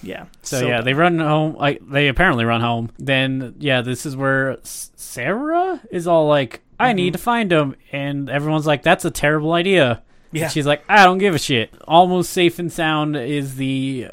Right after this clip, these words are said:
Speaker 2: uh, d-, the titular duo themselves,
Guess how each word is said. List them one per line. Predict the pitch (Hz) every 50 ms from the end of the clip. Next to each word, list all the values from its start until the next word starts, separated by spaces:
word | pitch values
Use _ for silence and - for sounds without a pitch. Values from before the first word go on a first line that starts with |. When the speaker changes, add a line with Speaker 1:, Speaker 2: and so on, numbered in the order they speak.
| - - - -
Speaker 2:
uh, | 139 139 131 131 131 131
d-, | 117 98 131 127 147 139 - - - -
the | 143 147 151 143 151 135 120 - _
titular | - - 180 175 - - - 175 170 165 160 160 151
duo | 143 135 151 151 147 147 143 143
themselves, | 135 143 135 131 117 - 147 143 135 131 127 123 123 117 - -